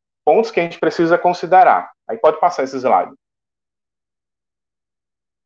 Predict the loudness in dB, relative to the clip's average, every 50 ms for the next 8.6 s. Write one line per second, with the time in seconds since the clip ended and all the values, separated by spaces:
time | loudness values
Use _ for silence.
0 | _ _ _ _ _ _ _ _ _ _ _ _ _ _ _ _ _ _ 0 0
1 | 2 2 4 2 2 2 0 -2 -2 -2 0 2 4 4 6 6 6 4 4 2
2 | -2 -2 -4 -4 -4 -6 -6 -6 -6 -8 -8 -8 -8 -6 -6 -8 -8 -10 -10 -8
3 | -8 -8 -8 -12 -12 -12 -6 -6 -6 -6 -6 -8 -10 -10 -8 -6 -4 -2 0 2
4 | 4 4 2 2 0 0 0 0 2 0 0 -2 -4 -6 -8 -6 -6 -8 -6 -4
5 | -4 -4 -4 -8 -10 -8 -8 -8 -6 -8 -6 -2 0 0 0 0 0 0 2 2
6 | 0 0 -2 -6 -6 -6 -4 -6 -6 -8 -6 -2 0 0 0 0 -2 -6 -8 -6
7 | -6 -6 -6 -6 -6 -6 -6 -6 -6 -8 _ -12 -10 -8 -8 -10 -10 -8 -10 -10
8 | -10 -10 -14 -18 -18 -12 -8 -8 -8 -8 -10